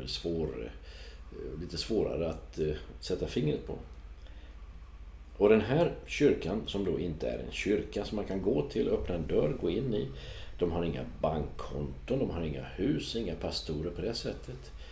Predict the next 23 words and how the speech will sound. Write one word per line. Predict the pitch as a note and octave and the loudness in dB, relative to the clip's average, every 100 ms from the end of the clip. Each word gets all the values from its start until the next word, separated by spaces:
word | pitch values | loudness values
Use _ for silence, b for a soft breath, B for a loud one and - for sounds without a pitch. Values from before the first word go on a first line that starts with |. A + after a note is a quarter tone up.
| B B | B B
De | - F2+ | -6 0
har | G2 | 2
ingen | E2+ D#2+ | 2 2
ledare, | F#2+ G2 D2 F2 G#2+ F#2 | 4 4 4 4 4 4
ingen, | G2 E2+ E2 E2 | 0 -2 -4 -4
ingenting | - G#2+ - A2+ | 0 0 2 -2
sånt. | - A#1+ - - | -4 -8 -10 -4
Inget | A2+ A2 | 2 4
västerländskt. | A#2+ A2+ - A#2 D3+ - - - - - - B B B B B | 4 2 0 -6 -6 -8 -10 -14 -14 -14 -14 B B B B B
Den | - B2 | 2 4
här | |
kyrkan, | D3 - D3 - - - - - - - - - - - - - - | 4 6 4 4 -4 -8 -12 -12 -14 -14 -14 -12 -12 -14 -6 -6 -4
den | E2 | 0
här | G#2 | 2
församlingen, | A#2 A2 D#2 D2 F#2 | 2 0 0 0 0
den | G2+ | 0
här | G#2+ - | -2 -4
kristna | - C3 C3 - D2+ B B - - | -2 2 2 0 -4 B B -10 2
gruppen, | A#2 F#2 - - B2+ B2+ - B B B - | 4 4 0 -2 2 2 0 B B B -8
den | F#2 | -2
här | G2 | 0
kristna | F#2+ A2+ D#2 D#2 | 0 -2 -2 2
rörelsen | B2 A#2 - C2+ - - D3 | 4 4 4 0 -2 -2 -2